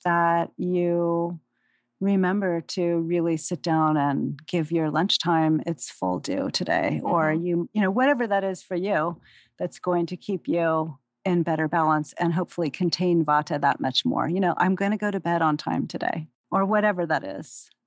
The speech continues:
Speaker 2: I love
Speaker 1: Um,
Speaker 2: that. I love
Speaker 1: yeah.
Speaker 2: that.
Speaker 1: Make a wish. <laughs>
Speaker 2: Yeah, that's so nice because, I mean, I think what we've kind of,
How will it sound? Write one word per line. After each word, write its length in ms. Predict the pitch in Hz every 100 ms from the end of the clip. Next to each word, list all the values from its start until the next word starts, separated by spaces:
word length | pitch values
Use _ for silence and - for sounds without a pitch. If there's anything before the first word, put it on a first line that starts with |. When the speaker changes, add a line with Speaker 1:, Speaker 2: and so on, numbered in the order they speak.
| -
Speaker 2:
I 60 | 175
love 100 | 156 151
Speaker 1:
Um, 100 | 151
Speaker 2:
that. 320 | 170 151 156 -
I 80 | 185
love 120 | 180
Speaker 1:
yeah. 260 | 202 196 185
Speaker 2:
that. 320 | 151 135 - _ -
Speaker 1:
Make 200 | 226 240
a 80 | 240
wish. 440 | 214 208 220 - 403 240
<laughs> 160 | 427 240
Speaker 2:
Yeah, 680 | 262 311 392 320 214 190 190
that's 260 | 277 311 -
so 140 | 339
nice 400 | 320 330 247 -
because, 400 | 240 226 240 233 -
I 80 | 233
mean, 160 | 247
I 80 | 254
think 280 | 254 285 277
what 120 | 294
we've 180 | 262 247
kind 240 | 220 214
of, 120 | 202